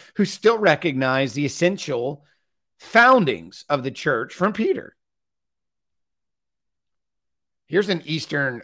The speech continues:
father for you. Irenaeus of Lyon,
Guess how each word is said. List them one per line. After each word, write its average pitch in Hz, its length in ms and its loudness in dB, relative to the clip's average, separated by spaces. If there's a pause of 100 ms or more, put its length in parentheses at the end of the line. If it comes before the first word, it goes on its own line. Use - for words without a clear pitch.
father 107 640 -4
for 180 220 -2
you. 78 220 -12 (1300)
Irenaeus 156 880 2 (340)
of 135 160 -2
Lyon, 131 520 -4